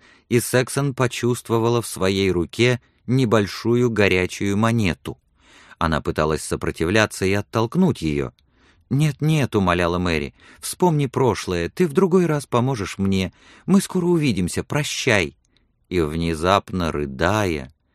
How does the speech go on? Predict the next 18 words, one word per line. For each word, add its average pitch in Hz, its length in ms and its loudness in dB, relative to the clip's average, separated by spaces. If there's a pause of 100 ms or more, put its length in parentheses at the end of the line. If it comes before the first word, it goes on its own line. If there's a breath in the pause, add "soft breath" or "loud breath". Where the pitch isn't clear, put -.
(360)
она 76 380 0
обняла 78 640 0
Сексон, 95 800 -4
прижимаясь 92 760 -2
лицом 87 520 -4
к - 100 -10
её 82 300 -2
груди, 76 540 -6 (520 soft breath)
ломая 92 500 2
перья 110 480 2
своей 104 460 -2
шляпы 101 600 -2
о 95 100 2
вязанку 95 580 -2
хвороста 101 800 -4
на 90 120 -4
её 78 360 -6
плече. 69 640 -10